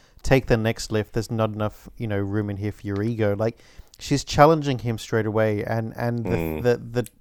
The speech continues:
Speaker 1: conversations they have, we're finally seeing a proper punchy Bond girl is equal to Bond,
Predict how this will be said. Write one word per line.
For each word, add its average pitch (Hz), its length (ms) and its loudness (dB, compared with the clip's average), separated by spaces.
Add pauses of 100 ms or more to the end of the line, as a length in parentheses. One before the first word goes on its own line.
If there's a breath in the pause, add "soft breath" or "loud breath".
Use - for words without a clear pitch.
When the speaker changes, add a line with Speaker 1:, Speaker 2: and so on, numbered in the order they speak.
Speaker 1:
conversations 135 720 -2
they 113 140 2
have, 104 280 -2 (440 soft breath)
we're 135 80 2
finally 147 420 2
seeing 120 400 0
a 113 60 -4
proper 120 420 0
punchy 110 720 -2 (1160)
Bond 123 640 2
girl 113 400 6 (100)
is 117 460 0
equal 107 380 -4
to - 180 -4
Bond, 113 500 -4